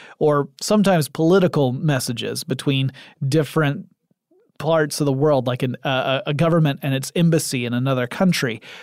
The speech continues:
But over time, they would be adopted by militaries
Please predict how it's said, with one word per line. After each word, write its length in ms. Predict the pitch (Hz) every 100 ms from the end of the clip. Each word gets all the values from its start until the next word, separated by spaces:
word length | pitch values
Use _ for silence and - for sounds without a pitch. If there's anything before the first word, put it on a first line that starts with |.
| -
But 120 | 196
over 200 | 240 240
time, 600 | 185 - 311 233 143 139 - - _
they 100 | 190
would 140 | 185 175
be 100 | 170
adopted 500 | 156 156 147 156 143
by 140 | 139
militaries 680 | 135 190 285 202 151 120 120